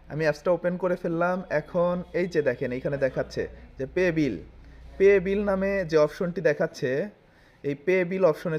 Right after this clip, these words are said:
চলে যেতে হবে। হ্যাঁ, পে বিল অপশনে আমরা চলে গেলাম। এইখানে উপরে লিখতে হবে ওয়ালটন, এই যে প্রতিষ্ঠান খুঁজুন, এইখানে লিখতে হবে ওয়ালটন, ডাব্লিউ এ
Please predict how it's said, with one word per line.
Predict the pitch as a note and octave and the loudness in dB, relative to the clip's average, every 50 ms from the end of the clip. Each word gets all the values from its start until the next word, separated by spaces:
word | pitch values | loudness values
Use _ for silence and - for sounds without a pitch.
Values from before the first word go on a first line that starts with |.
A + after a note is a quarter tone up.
| D3+ - | -2 0
চলে | E3 D#3 D3 C#3 | 0 0 0 0
যেতে | A#2+ - - B2+ | -2 -4 -2 -2
হবে। | A#2 G2 E2 F2 A2 D#3+ | -2 -2 -2 -4 -6 -6
হ্যাঁ, | A3+ C#4+ B3 C#3 A2+ - _ _ _ _ _ - - | -6 -6 -6 -8 -12 -16 _ _ _ _ _ -10 -6
পে | D#3+ D#3 D3 | -4 -4 -2
বিল | D3+ D3+ D3+ C#3+ | 0 0 0 0
অপশনে | C#3 - - D#3 D3+ D3 | 0 0 -6 -4 -4 -2
আমরা | D3 D3 D3 - | -2 -4 -2 -2
চলে | E3+ D3+ D3+ D3 | -2 -2 0 0
গেলাম। | C#3 C3+ C#3 C#3 C#3+ D3+ E3+ F3+ - - - - - - - - - - | 0 0 0 -2 -2 -6 -8 -12 -14 -18 -20 -20 -20 -20 -20 -14 -8 -8
এইখানে | D3 C#3 - F3 D#3+ E3 E3 - - F#3 | -6 -2 -2 0 0 0 -2 -2 -2 -4
উপরে | G#3 G3+ - G#3 F#3+ F#3+ F#3 F#3 - - C#3+ | -4 0 0 0 2 2 2 0 0 -2 -4
লিখতে | D#3+ D#3+ - - F3+ F#3+ | -4 -4 -4 -4 -2 0
হবে | F#3+ E3+ E3 F3+ F3 | 0 2 4 4 4
ওয়ালটন, | E3+ D3 C3+ C3+ D3 D3+ D#3+ E3 E3+ D#3+ - C3+ G#2 D#2+ D#2 G#2+ - _ - - D#3 | 4 2 2 4 4 6 6 4 2 2 0 0 0 0 -6 -16 -20 _ -14 -10 -8
এই | D#3 - | -2 0
যে | D#3+ D#3 - | 0 0 0
প্রতিষ্ঠান | F#3+ F3+ F#3 G#3 - - - - A3+ A3+ | -2 -2 -2 -4 -6 -4 -2 0 0 0
খুঁজুন, | G#3+ - - G3+ F#3 D3 F3+ D3 A2 E2 - - - - - - - - - - | 0 -2 -2 -2 0 2 0 0 0 -4 -10 -16 -20 -20 -20 -20 -20 -16 -8 -8
এইখানে | D3 D#3 - F#3 F3 F3 E3+ | -6 -2 -2 -2 -2 0 -2
লিখতে | E3 E3 - - F3 | -4 -4 0 0 2
হবে | D#3+ D#3 E3 E3 D#3+ C#3 | 2 2 2 2 2 4
ওয়ালটন, | C3+ C#3+ C#3+ C#3+ C#3 A#2+ G#2 G2 F#2+ | 2 2 2 0 -2 -4 -4 -4 -4
ডাব্লিউ | A#2+ B2 C3+ C#3+ C#3+ D3 - - B2 | -4 -4 -4 -6 -6 -6 -6 -4 -4
এ | C3 | -4